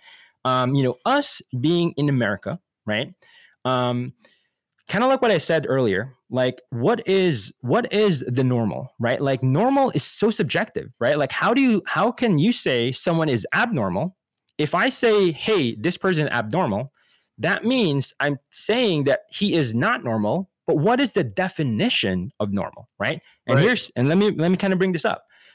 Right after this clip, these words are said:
Speaker 1: So here in America, what usually in the media and, you know, kinda like how, for us, the definition of success is what you said, you know, usually it's, um, with power,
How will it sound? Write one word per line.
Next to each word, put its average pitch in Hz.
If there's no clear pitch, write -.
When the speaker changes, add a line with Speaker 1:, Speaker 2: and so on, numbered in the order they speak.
Speaker 1:
So 170
here 226
in 262
America, 120
what 185
usually 156
in 135
the 160
media 123
and, 117
you 113
know, 101
kinda 120
like 117
how, -
for 139
us, 117
the 123
definition 165
of 127
success -
is 113
what 135
you 151
said, -
you 113
know, 113
usually 151
it's, -
um, 113
with 107
power, 156